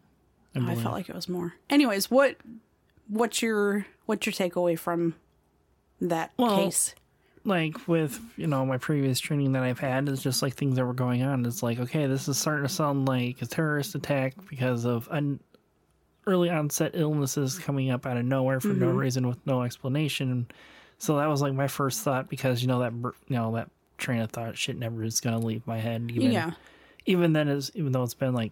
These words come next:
Speaker 1: ten years since then, but it was still like, "What the fuck's going on here?" 'Cause it's like, I don't know. It's like,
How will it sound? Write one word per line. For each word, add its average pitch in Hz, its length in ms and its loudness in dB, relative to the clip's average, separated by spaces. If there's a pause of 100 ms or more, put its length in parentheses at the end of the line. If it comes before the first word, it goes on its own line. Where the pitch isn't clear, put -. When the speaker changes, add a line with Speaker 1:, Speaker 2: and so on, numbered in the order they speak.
Speaker 1:
ten 131 240 0
years 120 240 -2
since 117 280 -4
then, 120 280 -2 (720)
but 123 280 0 (640)
it 151 80 2
was 156 160 4
still 165 360 4
like, 127 200 0
"What 170 340 0
the 185 80 4
fuck's - 380 -2
going 165 300 4
on 170 200 4
here?" 120 380 2
'Cause 110 280 -2
it's 117 240 -4
like, 98 340 -10 (300)
I 127 140 0
don't 123 160 0
know. 151 320 2
It's - 260 -6 (120)
like, 123 220 -2